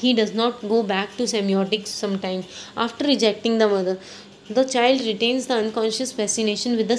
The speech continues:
semiotic। He desires continuously to reunite with his mother, while he feels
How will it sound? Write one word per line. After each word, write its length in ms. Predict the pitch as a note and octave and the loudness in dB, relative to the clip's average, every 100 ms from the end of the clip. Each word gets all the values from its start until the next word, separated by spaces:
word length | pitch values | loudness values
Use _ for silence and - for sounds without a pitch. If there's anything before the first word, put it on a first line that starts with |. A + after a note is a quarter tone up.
| A#3+ | 0
semiotic। 500 | G3+ F#3 F#3 F#3 F#3+ - - - - | 0 0 -2 -2 -4 -4 -16 -10 0
He 100 | D4+ | 4
desires 440 | C#4 C4 C4+ C4+ | 4 4 2 2
continuously 760 | A3+ G#3+ G#3+ B3+ B3+ - C4 B3 | 0 0 0 0 -2 -2 -4 -2
to 120 | B3+ F#3+ | -2 0
reunite 640 | G#3+ A3+ A#3 G#3+ G#3 G#3 | 2 2 2 2 0 0
with 120 | G#3+ | 0
his 160 | G#3 G3+ | 0 0
mother, 300 | G3+ F#3+ G3 F#3+ - - - G3+ G#3+ G#3 G#3 | 0 0 -2 -4 -14 -18 -14 -8 -6 -6 -2
while 280 | A3 A#3 B3+ | 0 2 2
he 100 | C4 C4 | 0 0
feels 280 | A#3+ A#3+ A3+ | 0 0 -2